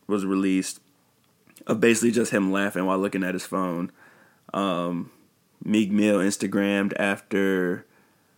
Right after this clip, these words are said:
Drake's, um, diss was released and said that,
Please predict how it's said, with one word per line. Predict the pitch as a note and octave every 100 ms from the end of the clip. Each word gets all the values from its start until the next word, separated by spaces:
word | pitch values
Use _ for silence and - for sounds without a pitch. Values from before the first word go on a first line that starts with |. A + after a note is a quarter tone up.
| _ _ _ - - - -
Drake's, | - G2+ G2+ G#2+ F#2+ - - - - - _ _ -
um, | A2 G2 F#2+ F#2+ G2
diss | G2+ G2 -
was | G2 G2
released | G2 F#2+ G2 G2 F#2+ -
and | E2 F2 E2+
said | - F#2 F#2+ F2+
that, | - F2 F2 E2+